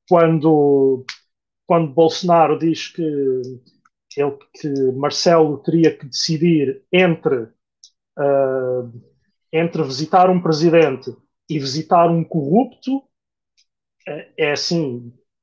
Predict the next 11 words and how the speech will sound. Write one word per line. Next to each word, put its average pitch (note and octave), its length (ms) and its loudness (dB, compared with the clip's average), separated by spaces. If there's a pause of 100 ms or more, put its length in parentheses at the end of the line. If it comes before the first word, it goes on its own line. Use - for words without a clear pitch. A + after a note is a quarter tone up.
de C3 100 -12
visitando D#3+ 500 0
Bolsonaro F3+ 540 2
podia G#3 240 2
fazer F#3 280 4
as E3+ 100 2
duas E3+ 180 -2
coisas F3+ 240 2
ao E3 100 2
mesmo D3 300 -2
tempo. - 200 -14